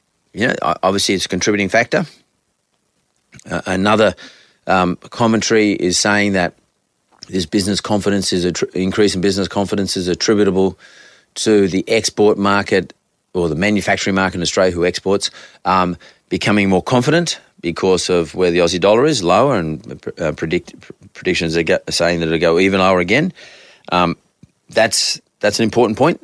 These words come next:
Uh, who knows what, what, what the attribution is? It doesn't really matter. Business confidence is, at the moment, is high. I would say, and I'm gonna talk about this a little bit later, but I would say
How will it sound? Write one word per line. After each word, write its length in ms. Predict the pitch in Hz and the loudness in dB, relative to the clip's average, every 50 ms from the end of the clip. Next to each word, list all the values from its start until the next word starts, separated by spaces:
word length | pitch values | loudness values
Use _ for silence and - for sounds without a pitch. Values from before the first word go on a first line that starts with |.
| - _ | -14 _
Uh, 480 | - 76 85 90 90 92 90 90 90 85 - - - _ _ _ - - - _ _ | -4 -2 0 2 2 2 2 2 0 0 -2 -6 -18 _ _ _ -20 -20 -20 _ _
who 140 | - 113 113 | 0 0 2
knows 280 | 104 98 104 110 107 95 | 2 4 4 2 2 2
what, 220 | 101 104 - - _ - | 2 0 0 -2 _ -6
what, 340 | 101 101 107 95 - - | 0 0 2 2 0 -2
what 200 | 104 92 98 92 | -2 -2 -2 0
the 80 | 92 95 | 0 -2
attribution 500 | 90 - - 82 90 104 113 - - 131 | -2 -2 -2 -2 0 0 0 0 0 0
is? 180 | 147 160 139 104 | 0 0 0 0
It 60 | 80 | 0
doesn't 260 | - 92 90 92 82 | 0 0 0 0 -2
really 200 | 71 85 82 82 | -2 -2 -2 -2
matter. 380 | 87 113 123 127 135 147 143 131 - - - - _ _ _ - | 0 0 0 2 2 0 0 -2 -6 -16 -20 -20 _ _ _ -4
Business 260 | 104 98 98 95 90 | -2 0 0 -2 -2
confidence 500 | - - 92 85 - 92 90 90 78 85 | -2 -2 -4 -2 -2 -2 -2 -2 -2 0
is, 300 | 85 85 87 82 - - _ _ _ _ _ _ _ _ - | 0 0 0 -2 -4 -8 _ _ _ _ _ _ _ _ -4
at 100 | 87 87 | -4 -2
the 80 | - 95 | 0 0
moment, 340 | 101 127 131 107 87 87 87 | 2 2 2 2 2 0 0
is 100 | 85 - | -2 -2
high. 400 | - 107 101 87 73 60 - - _ _ _ _ _ _ _ _ _ _ _ _ _ _ _ _ _ _ _ _ _ _ _ _ _ - | 0 2 2 2 2 -2 -4 -10 _ _ _ _ _ _ _ _ _ _ _ _ _ _ _ _ _ _ _ _ _ _ _ _ _ 2
I 120 | 127 151 | 4 4
would 200 | 160 151 135 107 | 4 4 4 2
say, 520 | - - 85 73 82 117 139 151 147 120 - _ _ _ _ _ - | 2 2 2 2 2 2 2 0 -2 -6 -12 _ _ _ _ _ -8
and 100 | 82 85 | -6 -4
I'm 80 | 85 | -2
gonna 160 | 87 87 78 | -2 -2 -2
talk 160 | 76 - 95 82 | -2 -2 -2 0
about 140 | 76 76 | 0 -2
this 80 | 73 78 | -2 -2
a 40 | 85 | -2
little 140 | 85 76 71 | -2 -2 0
bit 80 | - | 0
later, 280 | - 151 151 120 90 78 | 2 2 2 2 2 2
but 100 | - - | 2 4
I 100 | 101 107 | 4 4
would 220 | 101 95 90 78 | 4 2 0 -2
say 420 | - - 92 90 85 85 85 85 | 0 2 2 2 2 2 0 -2